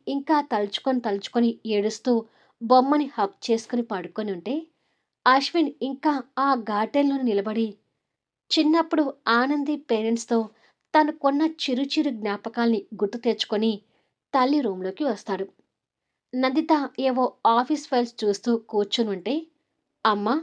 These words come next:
అంటూ దగ్గరికి వెళ్తాడు. "ఏంటి అశ్విన్?" అని అడుగుతుంది నందిత ఫైల్స్ చూస్తూ. "బిజీనా అమ్మా?" అని అడిగాడు. "పర్వాలేదులే,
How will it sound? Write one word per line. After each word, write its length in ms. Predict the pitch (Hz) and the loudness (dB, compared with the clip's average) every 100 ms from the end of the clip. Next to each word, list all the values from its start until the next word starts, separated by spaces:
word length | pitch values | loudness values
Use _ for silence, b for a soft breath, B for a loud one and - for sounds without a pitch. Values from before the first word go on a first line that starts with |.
| - _ _ _ | -6 _ _ _
అంటూ 260 | 226 226 247 | -2 0 -2
దగ్గరికి 440 | - 185 214 233 | 0 -2 -2 -4
వెళ్తాడు. 380 | 226 190 190 196 - _ _ _ _ _ _ _ 233 | -4 -4 -6 -10 -12 _ _ _ _ _ _ _ 4
"ఏంటి 300 | 220 269 277 | 4 6 2
అశ్విన్?" 400 | 208 - 202 226 _ _ _ - | 0 -2 -4 -4 _ _ _ -2
అని 160 | 277 302 | 2 2
అడుగుతుంది 400 | 262 196 - 254 | 0 -2 -4 -4
నందిత 260 | 190 185 208 - _ | -4 -6 -10 -10 _
ఫైల్స్ 340 | 233 196 220 - | 2 2 0 -2
చూస్తూ. 320 | 202 - 202 - _ _ _ _ _ _ _ | -4 -4 -6 -8 _ _ _ _ _ _ _
"బిజీనా 460 | 208 226 226 302 294 | 0 2 4 2 2
అమ్మా?" 280 | 196 196 262 320 _ _ _ _ _ | -2 -2 -4 -4 _ _ _ _ _
అని 180 | - 285 | -4 -2
అడిగాడు. 380 | 269 190 185 190 - _ _ _ _ _ _ _ _ | -2 -2 -4 -4 -8 _ _ _ _ _ _ _ _
"పర్వాలేదులే, 600 | 254 247 330 285 220 202 | 4 6 4 2 0 -4